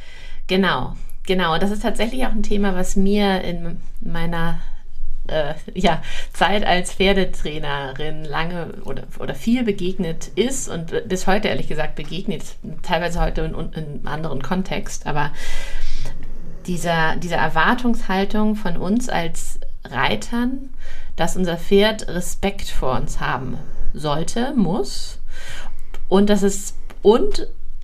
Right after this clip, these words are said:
oder dass es unsere Aufgabe ist, dem Pferd Respekt beizubringen.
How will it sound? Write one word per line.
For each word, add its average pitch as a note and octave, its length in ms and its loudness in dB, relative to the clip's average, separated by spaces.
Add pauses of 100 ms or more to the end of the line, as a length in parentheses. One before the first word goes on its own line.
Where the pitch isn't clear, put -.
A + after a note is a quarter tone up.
(120)
oder F#3 440 4
dass - 140 -4
es A#3 180 4
unsere A3 400 2
Aufgabe F#3+ 500 4
ist, - 540 -2
dem E3 120 -2
Pferd F3+ 240 0
Respekt F3 500 -2
beizubringen. C3 880 0